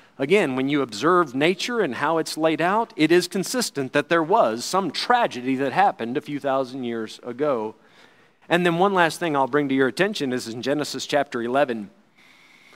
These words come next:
Everybody in the world, according to Genesis eleven,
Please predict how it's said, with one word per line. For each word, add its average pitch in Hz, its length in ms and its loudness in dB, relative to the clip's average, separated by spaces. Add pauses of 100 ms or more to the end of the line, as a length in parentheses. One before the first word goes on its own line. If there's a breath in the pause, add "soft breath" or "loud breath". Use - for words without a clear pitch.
(880 soft breath)
Everybody 185 580 6
in 175 120 4
the 156 80 4
world, 175 380 4
according 160 380 0
to 135 80 0
Genesis 151 500 -2
eleven, 151 560 2